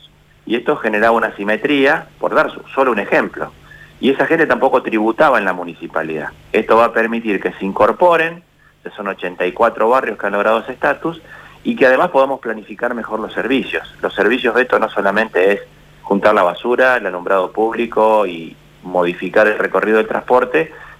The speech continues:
sino que los servicios también significa ver si hay mil familias más, claramente vas a necesitar seguramente un servicio educativo reforzado, un servicio de salud reforzado, la ampliación de la red de cloacas.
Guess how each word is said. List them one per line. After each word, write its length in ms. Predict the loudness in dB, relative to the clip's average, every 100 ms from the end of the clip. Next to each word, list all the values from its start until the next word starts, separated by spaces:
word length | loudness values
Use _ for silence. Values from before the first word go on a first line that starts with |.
| -6
sino 240 | 0 0
que 80 | 0
los 140 | -2
servicios 300 | 0 0 0
también 240 | 0 0 -2
significa 460 | -4 -4 0 2
ver 260 | 4 2 0 _ _ _ -2
si 100 | 2
hay 320 | 2 0 -8 -16 -20 -18 -4
mil 280 | -2 0
familias 460 | 0 0 0 0 0
más, 220 | 0 0
claramente 520 | 0 0 0 -2 -2
vas 140 | 0 0
a 100 | 0
necesitar 420 | -4 -6 -4 -4
seguramente 520 | -2 0 0 0 -2 -4
un 120 | -2
servicio 340 | -2 0 0
educativo 720 | 0 0 -2 2 4 4 0 -6 -10
reforzado, 800 | -8 -4 -4 0 2 2 2 0
un 140 | -2
servicio 460 | -8 -8 -8 -4 -2
de 120 | -2
salud 320 | -2 -2 0
reforzado, 800 | 0 -2 -4 0 2 2 2 0
la 140 | 0 -4
ampliación 420 | -2 -4 -4 -2
de 80 | 0
la 80 | 0
red 120 | 0
de 120 | 0
cloacas. 460 | 2 2 2 -2